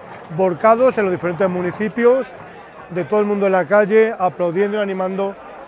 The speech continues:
el paso de la marcha, ¿no? Creo que todo eso hace que la zona de la comarca bejarana sea diferente, y de hecho lo vamos a ver. Hemos visto cómo esta marcha cicloturista inició siendo un germen muy pequeñito.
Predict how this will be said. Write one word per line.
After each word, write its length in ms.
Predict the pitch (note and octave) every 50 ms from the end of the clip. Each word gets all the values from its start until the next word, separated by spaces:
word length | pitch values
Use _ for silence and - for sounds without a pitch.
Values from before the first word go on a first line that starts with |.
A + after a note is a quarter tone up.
| - F3+
el 100 | F3+ F3
paso 320 | - G3 F#3 - - G#3
de 140 | G3 F#3+ F#3
la 120 | F3 E3+
marcha, 360 | D#3+ F3+ F3+ - - - D#3+
¿no? 180 | E3 F#3 A3 A#3 - - - - - - - - - -
Creo 220 | F#3 F#3 G#3+ G#3+
que 100 | A3+ G#3+
todo 220 | D#3 A3+ A3+ A#3
eso 200 | A3+ - A#3+ A#3
hace 380 | G#3 G3+ - - A#3 A#3+ B3 A#3 - - - - - - - -
que 180 | F3 F3+ F3+
la 140 | F3 F3 D#3+
zona 240 | - F3+ F#3 G#3 G#3
de 60 | G#3
la 100 | G#3 G3+
comarca 400 | D#3+ F#3+ F#3+ G3 G3+ F#3+ E3+ G3
bejarana 600 | F#3+ F#3+ - - F#3 F#3 F#3+ G3 G3+ G3+ G3+ F#3 - - - - - - -
sea 120 | - F#3+ F#3
diferente, 640 | F3+ F3 - - D#3+ F3+ G3 F#3+ - - D#3 C#3+ B2+ - - - - - - - - -
y 60 | F3+
de 120 | F3 F#3 G3
hecho 140 | - -
lo 100 | G#3+ G#3
vamos 280 | G#3 G3+ G#3+ G3+ - -
a 80 | F3 E3+
ver. 240 | F#3+ G3 F#3 D#3 - - - - - - -
Hemos 140 | F#3+ G3 G3+
visto 180 | G3+ - A#3
cómo 140 | G3 G3 G3+
esta 180 | G3 - G3+ F#3+
marcha 300 | G3 G3+ - - G3+ E3
cicloturista 720 | G3 G3 F#3+ F3+ D3 F#3+ G3 G#3+ - - - F3+ E3+ D3 - - - - - - - - - - -
inició 420 | F#3 F3+ F3+ F3 - - G#3+ A#3 G#3+
siendo 260 | - A3+ A3 G#3 G#3
un 60 | F#3+
germen 300 | - G3+ G#3+ G3+ G3 F#3
muy 100 | F#3 F#3+
pequeñito. 580 | E3+ G3+ F3 F#3+ F#3+ G#3 A3 G#3 - B3+ C4+